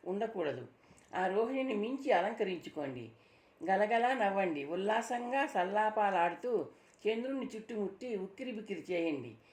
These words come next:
నారదుడు నవ్వుతూ అన్నాడు. దక్షపుత్రికలు ముఖాలు చూసుకున్నారు. "భర్త అనురాగం కోసం చేసే ప్రయత్నంలో భక్తి, భయము ఉండకూడదమ్మా. రక్తి, రసికత ఉండాలి.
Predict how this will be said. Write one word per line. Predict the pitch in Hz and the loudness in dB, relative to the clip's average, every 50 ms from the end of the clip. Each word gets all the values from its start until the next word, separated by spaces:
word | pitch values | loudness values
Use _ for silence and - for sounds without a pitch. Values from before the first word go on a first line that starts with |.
| - _ _ - | -20 _ _ -6
నారదుడు | 165 190 202 208 226 240 233 233 202 | -2 0 0 0 0 0 -2 -4 -2
నవ్వుతూ | 202 180 156 160 175 190 185 190 240 247 | -2 -2 -2 -2 -2 -4 -6 -4 -2 0
అన్నాడు. | 240 196 160 151 147 135 123 127 127 - - _ _ - _ - - _ - 180 | 2 2 2 2 0 0 -2 -4 -8 -12 -16 _ _ -20 _ -20 -20 _ -4 2
దక్షపుత్రికలు | 185 208 202 208 - 247 254 269 - - 240 220 214 214 208 202 | 2 2 2 0 -4 -6 -6 -6 -6 -4 -2 0 0 0 0 0
ముఖాలు | 185 180 175 - 220 214 208 202 175 170 | -2 -4 -4 0 0 2 2 0 -2 -6
చూసుకున్నారు. | 170 151 - - - 160 147 143 139 127 120 117 113 107 110 - _ _ _ - - - - _ - | -8 -10 -10 -12 -10 -8 -6 -6 -4 -4 -6 -6 -8 -12 -16 -20 _ _ _ -20 -20 -20 -20 _ -8
"భర్త | 175 190 196 202 202 - - | -2 0 0 0 0 0 0
అనురాగం | 240 214 208 220 226 247 247 240 240 240 240 226 | 2 2 2 2 4 4 4 4 4 2 -2 -2
కోసం | 220 220 214 202 202 247 247 226 180 143 - - - _ _ - - 202 | 0 2 2 2 2 0 -4 -2 -4 -6 -8 -12 -20 _ _ -2 2 2
చేసే | 208 208 - 226 196 180 | 2 4 4 2 0 2
ప్రయత్నంలో | - 175 175 196 214 214 - 226 202 185 180 175 185 208 214 180 139 - - - - _ _ _ - | 2 0 0 0 0 -2 -2 -2 0 0 2 2 2 2 2 0 -2 -6 -10 -16 -20 _ _ _ -4
భక్తి, | 160 190 196 196 196 - - 240 262 247 | -2 -2 -2 -2 -4 -8 -8 -6 -4 -2
భయము | 196 190 185 190 202 214 214 233 269 269 | 0 2 2 2 2 2 0 0 0 0
ఉండకూడదమ్మా. | 226 190 185 190 202 220 214 240 233 214 202 180 165 165 160 156 156 170 190 214 - - - - - - _ - | 2 0 0 2 0 0 0 0 0 2 2 2 2 2 2 2 0 0 -2 -4 -6 -10 -18 -20 -20 -16 _ -4
రక్తి, | 180 196 190 - - - 240 247 247 | -2 -2 -2 -4 -10 -10 -6 -2 0
రసికత | 226 196 - - 214 220 220 - 240 | 2 2 0 0 -2 -2 2 4 4
ఉండాలి. | 247 240 185 175 180 202 208 202 175 139 110 | 4 4 2 2 2 4 6 6 6 4 0